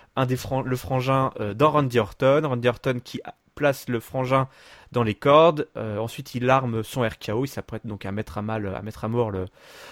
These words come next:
le pauvre Singh Brothers. Mais c'est Bobby Roode qui vient placer son D D T. Donc, il lui vole le, le move, quoi,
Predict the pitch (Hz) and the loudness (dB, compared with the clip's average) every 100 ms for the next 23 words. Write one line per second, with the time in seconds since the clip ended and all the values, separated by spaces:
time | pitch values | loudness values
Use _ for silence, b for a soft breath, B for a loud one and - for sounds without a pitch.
0 | B 135 139 - 185 170 147 143 - 156 | B 2 2 10 12 12 8 4 0 -2
1 | 135 120 117 135 147 156 131 123 127 123 | 4 4 6 6 4 2 -4 -2 0 2
2 | 135 143 156 - - 127 151 139 - 113 | 2 2 -6 -8 -6 2 4 2 -6 -6
3 | 123 123 - 127 - - 123 120 113 110 | -2 0 0 -4 -4 -8 -6 -6 -8 -10
4 | - 165 143 - 101 101 98 117 131 110 | -6 -4 -4 -6 -10 -10 0 4 6 4
5 | 95 95 98 113 202 - 156 185 | 0 -2 -2 -2 -4 2 4 4